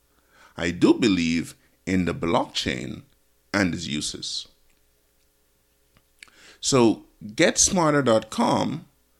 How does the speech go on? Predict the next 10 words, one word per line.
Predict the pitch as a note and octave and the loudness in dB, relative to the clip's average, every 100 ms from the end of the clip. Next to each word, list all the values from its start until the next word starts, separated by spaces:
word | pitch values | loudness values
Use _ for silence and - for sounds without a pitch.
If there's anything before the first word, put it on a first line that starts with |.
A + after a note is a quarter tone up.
| _ _ _ | _ _ _
helps | - C3+ C#3+ | 0 0 0
to | G3+ | -4
clarify | - - C#3+ A#2+ A2 - - - - - G#3+ - _ _ _ _ _ | -6 -2 2 2 2 -4 -6 -4 -6 -8 -12 -16 _ _ _ _ _
the | A2+ | 0
relationship | G2+ G2 A2+ - - A#2 G2 F#2+ | 2 2 0 -2 -4 -6 -6 -4
between | G2 F#2 G2 F2+ | -6 -4 -2 -2
the | F2+ | -4
blockchain | F#2+ - E2+ - - F#2 F#2+ - | -6 -4 -4 -6 -8 -4 -6 -4
and | - - | -6 -6
cryptocurrency. | - F#2+ - F#2+ F#2 - _ _ _ _ - G#2+ F#2+ - - | -4 -4 -4 -4 -4 -10 _ _ _ _ -8 -6 -6 -6 -10